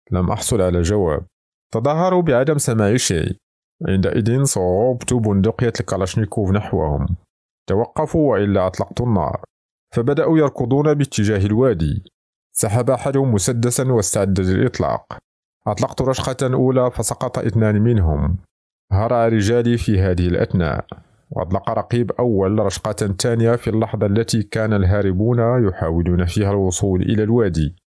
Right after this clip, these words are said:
سقط الأول صارخا، وقد أصيب بعدة رصاصات. أطلق الثاني النار علينا، لكن رشقة أخرى من جندي قادمة لنجدتنا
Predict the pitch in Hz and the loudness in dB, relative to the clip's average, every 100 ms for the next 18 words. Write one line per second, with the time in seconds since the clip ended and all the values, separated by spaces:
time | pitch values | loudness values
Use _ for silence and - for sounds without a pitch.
0 | _ _ _ - 127 - 143 143 151 147 | _ _ _ -8 -6 -2 0 0 0 2
1 | 151 151 147 160 - 107 82 - - - | 2 0 0 0 -2 -2 -2 -2 -4 -6
2 | - - 107 104 - 123 120 131 127 95 | -8 -6 -4 -2 -2 0 2 2 2 0
3 | 87 90 - 92 131 - 80 73 - - | 0 -2 -2 -2 -2 -2 -2 -4 -6 -12
4 | _ _ _ _ 113 131 - 139 - 113 | _ _ _ _ -6 -4 -4 -6 -2 0
5 | 107 104 117 123 104 107 123 92 78 - | 2 2 2 2 2 2 2 2 0 -4
6 | - _ _ - - 120 - 147 143 156 | -12 _ _ -12 -4 -2 0 2 2 0
7 | - - 120 127 - 117 131 123 107 104 | -2 -2 0 0 0 0 2 2 2 2
8 | 131 117 101 127 - 117 101 101 98 104 | 2 2 2 0 -2 -2 0 2 2 2
9 | 113 101 127 101 87 73 107 | 2 0 -2 0 0 -2 -6